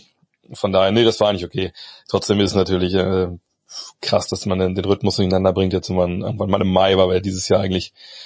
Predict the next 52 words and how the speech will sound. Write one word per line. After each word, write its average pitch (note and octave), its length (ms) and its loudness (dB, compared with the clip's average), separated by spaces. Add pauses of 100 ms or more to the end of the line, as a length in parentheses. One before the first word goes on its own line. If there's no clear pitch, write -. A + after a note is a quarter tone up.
(160)
habe F#2 100 -10
ich F2 60 -6
ja F#2+ 80 4
viele G2+ 180 -2
Spiele G#2 220 -2
am F#2 80 0
Wochenende F#2+ 320 0
kommentiert, F#2 500 -8
die G2+ 180 -10
vielleicht - 380 -18
spätestens G2 440 -6
mal F#2 100 0
um F2+ 120 2
ein F#2 220 2
Uhr G2+ 140 2
angefangen G2 460 -2
haben, F#2 260 2
das F2 160 -12
passt - 240 -6
ja G2 80 -2
alles. G#2 320 -6 (640)
Aber F#2+ 180 0
so G2+ 100 2
unter G#2 180 2
der G2+ 100 4
Woche G#2 220 2
jetzt G2 120 -2
morgens G#2 300 0
um G2 80 -6
drei G2+ 300 2
ran, F#2+ 380 0
ja, F#2 200 0 (240)
das, - 280 -18
äh, G#2+ 140 -10 (760)
das G2 120 -2
schlägt B2+ 220 0
schon C#3 140 0
ins B2+ 100 -8
Kontor A#2+ 440 4
und G#2 100 0
dann A2 200 0
wär's A2+ 240 4
halt A2 200 2
wirklich G#2+ 280 -2
schön, G#2 200 -2
wenn's F#2+ 320 -6
wenigstens C#3 480 0
knapp A2 260 -2
wäre, G2 540 0
war's G2 260 2
nicht, G2+ 320 -4
aber F#2+ 320 0